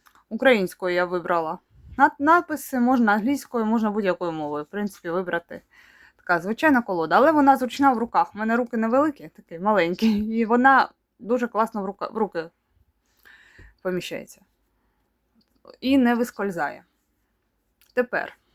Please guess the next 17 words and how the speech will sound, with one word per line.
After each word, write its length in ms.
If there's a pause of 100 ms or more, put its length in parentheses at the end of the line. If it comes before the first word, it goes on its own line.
(1400)
питання 460
війни, 380 (1900)
саме 360
військових 400
дій. 240 (460)
Я 260
вибрала 460
собі 320
колоду 500 (340)
воїнів. 420
Це 280 (220)
так 200
крафтова 500
модна 320
колода 380
називається, 540
крафтова. 580